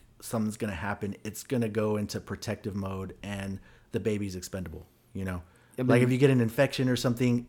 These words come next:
Speaker 1: you know, the baby, the, the body is gonna try to save the host and not the baby,
Speaker 2: Not
Speaker 1: you
Speaker 2: the
Speaker 1: know?
Speaker 2: baby, yeah.
Speaker 1: So, like, um, it's just really not worth the risk. I have seen it done,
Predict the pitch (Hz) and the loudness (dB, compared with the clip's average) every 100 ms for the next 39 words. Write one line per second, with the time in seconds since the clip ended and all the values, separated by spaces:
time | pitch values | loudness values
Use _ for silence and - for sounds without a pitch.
0 | - - 117 113 107 95 95 107 98 123 | -12 -14 -4 -2 -2 -6 -8 -8 0 0
1 | 123 120 113 107 - 110 113 110 104 131 | 2 2 0 -4 -6 -6 -4 -2 6 8
2 | 139 123 117 113 104 120 101 - 107 95 | 8 6 4 0 2 0 0 0 0 -2
3 | - 107 95 - 104 98 90 85 92 117 | -2 -2 -2 -6 -4 -4 -6 -8 -4 2
4 | 110 104 101 104 104 101 98 98 98 - | 2 2 0 2 2 2 2 0 -2 2
5 | 127 117 113 110 113 107 104 104 123 - | 4 6 6 4 0 -2 -2 -4 -6 -8
6 | - 151 - 104 123 135 113 104 98 98 | -4 -4 -2 -4 0 2 2 0 -4 -6
7 | 95 92 90 92 - 107 113 - 123 110 | -8 -8 -8 -8 -6 -2 -2 2 2 2
8 | - 113 113 92 87 95 113 123 | 0 -2 0 -2 -6 -4 -2 -2